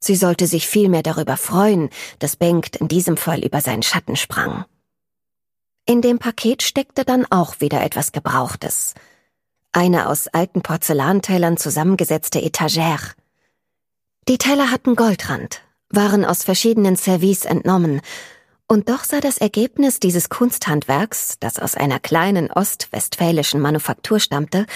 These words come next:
einfach perfekt aus. Es passte auf jeden Fall zu Johanne und Oltmanns Kruse, die verschiedener kaum sein konnten.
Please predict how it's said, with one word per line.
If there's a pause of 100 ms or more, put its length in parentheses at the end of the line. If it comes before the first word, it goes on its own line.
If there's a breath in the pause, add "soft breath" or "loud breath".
(400 loud breath)
einfach
perfekt
aus. (640)
Es
passte
auf
jeden
Fall
zu
Johanne
und
Oltmanns
Kruse, (440 loud breath)
die
verschiedener
kaum
sein
konnten.